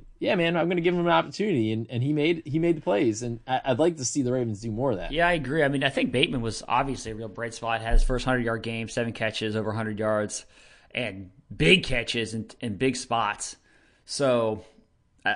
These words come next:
Speaker 2: I think that, that to me is a takeaway that the Ravens gotta get him more involved. I mean, up until the second half of that game, he hadn't done anything,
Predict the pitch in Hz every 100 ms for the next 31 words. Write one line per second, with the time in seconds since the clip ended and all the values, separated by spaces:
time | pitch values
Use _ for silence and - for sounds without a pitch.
0 | - 135 151 139 135 131 120 143 139 -
1 | 135 123 104 120 123 120 113 113 104 -
2 | _ _ _ _ _ _ 123 123 127 139
3 | 147 117 117 110 113 113 113 110 104 104
4 | 101 95 - - - - 110 95 - 135
5 | 143 135 135 127 110 - - _ - -
6 | 151 120 113 135 117 110 104 110 107 104
7 | 101 123 117 107 110 107 123 123 117 101